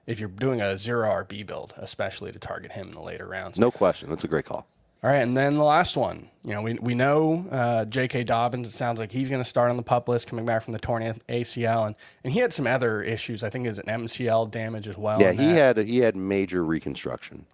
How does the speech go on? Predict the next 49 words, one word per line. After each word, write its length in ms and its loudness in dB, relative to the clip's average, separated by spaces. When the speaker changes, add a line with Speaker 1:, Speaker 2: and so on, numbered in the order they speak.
Speaker 1:
Uh, 60 -4
and 460 2
Gus 180 4
Edwards, 480 2
uh, 140 2
his 360 0
was 360 -2
less 280 2
serious, 340 2
but 120 -2
it 60 2
was 200 -4
a 60 0
little 280 2
later, 380 -2
so 160 -8
we're 80 -4
not 180 -2
sure 220 -6
what 160 -4
his 260 -4
status 380 0
is 60 -10
gonna 160 -4
be 180 -4
for 140 -8
the 80 -4
start 240 2
of 40 2
the 40 -4
season. 400 -4
Any 380 6
interest 420 0
in 100 2
Mike 300 2
Davis 580 -4
as 360 0
the 560 -2
J 240 2
K 180 2
Dobbins, 480 0
Gus 240 0
Edwards 380 -2
contingency 680 -6
plan? 240 -12
We 80 -8
saw 160 6
Devonta 420 2
Freeman, 560 -4